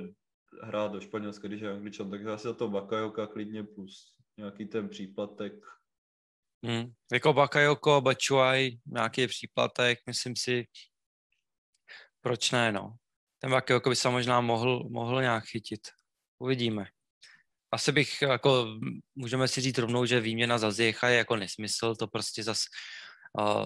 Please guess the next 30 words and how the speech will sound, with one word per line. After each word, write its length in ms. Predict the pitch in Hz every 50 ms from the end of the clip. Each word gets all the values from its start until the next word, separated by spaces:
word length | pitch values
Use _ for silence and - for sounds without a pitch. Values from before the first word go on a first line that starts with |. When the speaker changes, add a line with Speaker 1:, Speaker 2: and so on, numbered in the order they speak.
| - -
Speaker 2:
bul-, 320 | - 120 - 117 113 110
bulváry 580 | 107 110 110 113 113 110 113 113 117 117 117 117
prostě 440 | - 117 110 - - - 123 120 110
vytahujou 560 | 107 110 107 - 117 107 101 117 123 123 120
nějaký 580 | 120 113 110 107 - - 120 117 117 123 - 143 147 147 110 - - - - - -
kraviny 400 | - 120 107 107 110 117 123 123
ohledně 320 | 120 113 117 117 123 123
jeho 180 | 120 117 117 123
nespokojenosti, 720 | 117 107 - - - - - 120 117 113 110 - - 120
to 100 | - 107
si 140 | - - 123
myslím, 260 | 110 - - 113 107
že 120 | 101 113
je 140 | 113 113 110
neprodejný 560 | 107 104 - - 113 104 113 117 110 110 113
hráč. 440 | 110 107 107 104 104 107 113 - - - _ - - - - - - _ _ _ - -
A 120 | 120 113
několikrát 640 | 113 113 - - 113 110 107 - 117 117 113 -
nám 180 | - 113 110 110
Tuchel 260 | 104 - 107 - 123
ukázal, 360 | 113 104 - 117 113 107 117
že 100 | 110 110
s 120 | 107 - -
ním 100 | 120 107
počítá 480 | 113 104 - - 123 117 - 120 117
i 80 | 127 139
na 120 | 120 117
důležitý 500 | 113 117 113 113 113 104 117 113 - 117
zápasy, 640 | 110 - 113 107 - - 117 110 - - - 117 113
vis 200 | 107 113 113 -